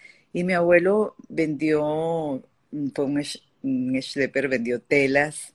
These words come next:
y ropa de, de casa en casa, pero escribía hablando maravillas y un poco disfrazando la realidad que, que vivía.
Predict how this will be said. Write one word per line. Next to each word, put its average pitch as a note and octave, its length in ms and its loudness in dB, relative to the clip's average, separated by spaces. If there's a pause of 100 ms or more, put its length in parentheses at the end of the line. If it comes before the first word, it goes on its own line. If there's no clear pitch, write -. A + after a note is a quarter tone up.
(520)
y C3+ 800 -2
ropa C#3+ 680 0
de, B2 400 -4 (240)
de B2 380 -4
casa - 360 -6
en D#3 80 -6
casa, C#3+ 580 0 (460)
pero D3+ 200 4
escribía D#3 600 4
hablando D#3 800 2 (640)
maravillas D3 640 0
y E3 120 -2
un C#3+ 120 -8
poco D3+ 680 0 (380)
disfrazando D#3+ 960 4
la D3+ 240 2
realidad C3 580 -2 (100)
que, C3+ 540 -4
que C#3 120 -6
vivía. D3 480 -4